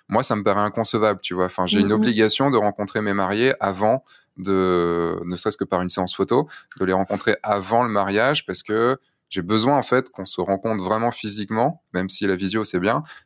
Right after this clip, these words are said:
Speaker 1: de se
Speaker 2: Mm, mm.
Speaker 1: rencontrer physiquement pour créer ce lien. Donc, comment t'arrives à gérer ça ?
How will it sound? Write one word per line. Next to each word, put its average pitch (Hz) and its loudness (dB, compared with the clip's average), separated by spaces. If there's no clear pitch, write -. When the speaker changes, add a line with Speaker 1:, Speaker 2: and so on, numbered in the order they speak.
Speaker 1:
de 107 -2
se 101 0
Speaker 2:
Mm, 98 -4
mm. 101 -4
Speaker 1:
rencontrer 98 -4
physiquement 104 -4
pour - -4
créer 107 -4
ce - 0
lien. 98 -2
Donc, 95 -12
comment 147 0
t'arrives 107 0
à 101 2
gérer 92 -2
ça ? - -6